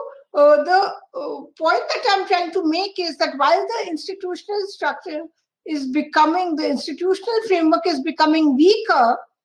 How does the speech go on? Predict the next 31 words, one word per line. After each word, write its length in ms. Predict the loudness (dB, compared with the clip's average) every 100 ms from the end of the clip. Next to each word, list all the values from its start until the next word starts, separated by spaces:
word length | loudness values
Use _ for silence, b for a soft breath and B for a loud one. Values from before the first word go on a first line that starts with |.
| _
the 80 | -2
attacks 640 | 0 0 2 2 0 -2 -4
on 160 | -4 -2
women 340 | -2 -2 0
are 520 | 0 0 -2 -12 -10
growing. 400 | -4 2 2 2 2
And 180 | 2 2
one 160 | 2
last 380 | 2 2 2 2 0
point 240 | -2 0
I 120 | 0 0
want 180 | -4 -4
to 100 | -2
mention, 680 | -2 -2 -6 -6 -6 -8 -16 _ _
that 280 | 0 0 -2 -14 _ _ _ -4
India's 880 | 0 2 4 4 4 0 -4 -16 -20 _ -10
malnutrition 800 | 0 2 2 0 -2 -2 -4 -4 -4
is 120 | -4
going 320 | -4 -4 0
up 200 | -2 -2 -8 _ -14
in 80 | -10
the 80 |
last 380 | -2 0 0 -4
two 120 | -10
years 480 | -4 -4 -4 -14 _ _ _
in 140 | -4
a 80 | 0
big 240 | 0 -2 0
way. 340 | -2 -2 -10 _ _ _ _ -4
And 160 | 0 4
the 220 | 4 2